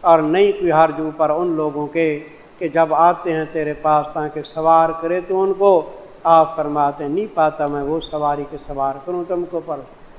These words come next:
وہ پھرتے ہیں اس حال میں کہ ان کی آنکھیں آنسو بہاتی ہیں، سمجھے جی؟ آنکھیں ان کے بہاتی ہیں آنسو کو بوجھا غم کے، غم اس بات کا کہ نہیں پاتے وہ خرچ کریں۔ انما السبیل، یہ زجر ہے۔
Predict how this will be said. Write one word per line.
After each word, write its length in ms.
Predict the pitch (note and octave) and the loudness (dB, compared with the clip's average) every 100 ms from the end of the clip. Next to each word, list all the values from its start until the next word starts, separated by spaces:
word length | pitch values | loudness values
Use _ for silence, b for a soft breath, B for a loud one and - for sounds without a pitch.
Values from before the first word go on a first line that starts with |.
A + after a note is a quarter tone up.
| - | -8
وہ 120 | F#3+ F3+ - | 0 0 0
پھرتے 440 | A#3 C4 B3 A3 | -2 -2 4 6
ہیں 240 | F#3 F#3 G#3 | 8 8 2
اس 180 | - | 4
حال 260 | E3 E3 D#3 | 6 6 6
میں 260 | D#3+ D#3+ D3 D3+ - - - | 2 -2 -4 -10 -20 -20 -4
کہ 60 | |
ان 160 | F3 E3 | 0 0
کی 200 | D#3 D#3+ | -2 -2
آنکھیں 300 | D3+ D3 E3 | -2 -2 -4
آنسو 420 | D#3 E3 E3 D#3 | -2 -2 -2 -6
بہاتی 440 | C#3+ B2+ C#3+ C#3 C#3 | -6 -4 -4 -6 -14
ہیں، 180 | A#2+ - - - - - - | -14 -20 -20 -20 -20 -20 -6
سمجھے 300 | - F3 G#3 | 0 4 6
جی؟ 140 | A#3+ G#3+ - - - - - | 6 4 -2 -12 -20 -10 0
آنکھیں 380 | E3 F3 - | 0 0 0
ان 140 | E3 D#3 | 0 0
کے 100 | D#3 | -4
بہاتی 420 | C3+ D3+ D#3 D3+ | 0 2 2 0
ہیں 80 | C#3+ | -8
آنسو 280 | C#3+ C#3 F3 | -8 -6 -6
کو 120 | E3+ | -4
بوجھا 340 | D#3 E3 E3+ E3 | -2 -2 0 4
غم 260 | F#3+ A#3+ B3 | 4 2 -4
کے، 140 | A3+ A3 - - - - - - - - | -10 -10 -18 -20 -20 -20 -20 -20 -16 -2
غم 340 | D3+ F#3+ G#3 | 6 6 6
اس 200 | A#3 A3 | 4 2
بات 380 | F#3 F#3+ F3+ F3 | 6 8 8 8
کا 120 | F3 | 4
کہ 120 | E3 D#3+ | 4 2
نہیں 240 | E3+ G#3 - | 2 0 4
پاتے 300 | E3+ D#3+ D#3+ | 4 4 0
وہ 60 | C#3 | -2
خرچ 260 | D3+ D3 - | -4 -4 -10
کریں۔ 160 | - C#3 C#3 - - - - _ | -10 -10 -10 -18 -20 -20 -20 _
انما 420 | A#3+ G#3+ G3 F3+ E3 | 0 2 2 2 2
السبیل، 800 | - - D#3 E3 F3 F3 E3 | 0 -4 0 2 2 0 -2
یہ 80 | D#3+ | -2
زجر 380 | C#3+ F3 F3+ D#3 | 4 4 4 0
ہے۔ 160 | C3 | -6